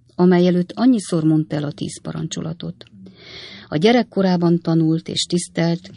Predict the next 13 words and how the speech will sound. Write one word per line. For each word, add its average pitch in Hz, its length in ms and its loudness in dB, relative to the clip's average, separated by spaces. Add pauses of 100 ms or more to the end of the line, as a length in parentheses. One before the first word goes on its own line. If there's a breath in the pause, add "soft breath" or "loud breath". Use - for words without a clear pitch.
(140)
férfi 226 400 -2
korában 185 460 0
megszegett - 680 -4
parancsolatokat. - 1080 -12 (1200 loud breath)
A 190 80 4
régi 208 300 4
padjuk 147 420 -6
felé 139 300 -6
közeledett. 151 880 -10 (100)
Ridegnek, 202 600 2 (140)
elhagyatottnak 143 800 -4
látszott - 460 -10
most. - 420 -10